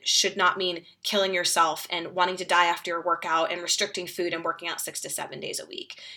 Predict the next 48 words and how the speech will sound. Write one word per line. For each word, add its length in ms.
You 100
know, 100
when 160
you're 100
focusing 600
on 140
that 180
health 500
over 260
your 180
aesthetics, 520
that's 280
when 80
you're 100
gonna 140
get 180
the 60
results 400
in 160
all 240
areas, 540
like, 180
physically 460
included. 520
It 140
might 160
take 220
some 200
time, 500
you 80
know, 160
physically, 640
but 440
it's 200
so 220
worth 300
it 200
because 240
then 160
you 80
find 200
this 140
balance 440
that 120
you 80
can 160
then 160
maintain. 720